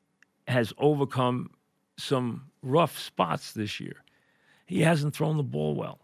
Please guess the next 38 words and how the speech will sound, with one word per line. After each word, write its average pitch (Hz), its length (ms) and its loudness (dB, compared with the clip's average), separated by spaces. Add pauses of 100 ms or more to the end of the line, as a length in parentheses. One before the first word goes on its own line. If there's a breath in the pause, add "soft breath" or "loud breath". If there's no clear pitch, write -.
He 139 140 4
has 139 160 2
thrown 151 180 0
the 151 60 0
ball 135 220 0
miserably 135 640 0
down 117 240 -4
the 107 60 -6
field, 104 320 -4
but 123 100 2
it 127 100 -2
hasn't 165 420 -6
killed 185 280 -2
this 151 180 -4
team 117 260 -4
because 127 300 -2
they 131 120 -4
have 131 120 -2
so - 140 -4
much 147 260 -4
talent. 143 320 -8 (1400)
And 139 180 0
he'll 147 260 4
catch 143 340 -2
up. - 240 -2 (540)
Remember, 151 200 0
he's 120 120 -6
coming 143 240 -2
off 151 180 -2
of 139 60 -8
surgery, 156 460 -2 (320)
and 120 80 -2
he 120 60 -2
came 147 240 0
back 139 240 0
fast. - 520 -4 (920 soft breath)
Fun 156 360 4
game, 131 440 2